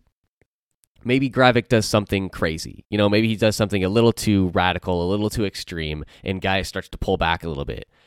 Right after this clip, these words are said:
She's, it starts, she starts to express that, um, uh, um, uh, man, what is the word I'm trying to think of? Uh, <sighs> jeez, I don't know. It's gonna come to me later. But she's, she's trying,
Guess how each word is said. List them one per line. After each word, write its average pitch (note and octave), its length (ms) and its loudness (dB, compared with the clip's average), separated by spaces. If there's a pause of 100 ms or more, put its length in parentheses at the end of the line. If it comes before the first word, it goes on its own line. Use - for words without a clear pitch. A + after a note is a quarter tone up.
She's, G2+ 380 -4 (180)
it A2+ 160 0
starts, A#2 320 0
she - 240 -10
starts A2+ 280 0
to A2 100 0
express - 540 -2
that, F2 460 -4
um, D2+ 480 -2 (1400)
uh, E2 420 2
um, D2+ 540 -8 (1000)
uh, E2 380 -4 (160)
man, G2 320 -2
what A2+ 100 0
is A2+ 60 -4
the G#2+ 80 -6
word G#2 200 2
I'm F#2 80 -2
trying F2 180 -8
to - 60 -14
think F2 160 -14
of? D2+ 180 -12 (1400)
Uh, - 180 -6
<sighs> - 60 -14 (300)
jeez, D#2+ 440 -14
I G#2 80 -8
don't F#2 140 -8
know. C#2+ 140 -12
It's B2+ 120 -6
gonna C#3+ 160 2
come A#2+ 180 4
to A2 60 0
me G2 120 2
later. D#2+ 260 0
But G#2 100 -4
she's, B2+ 200 -2
she's C3 240 -10
trying, D3+ 340 -2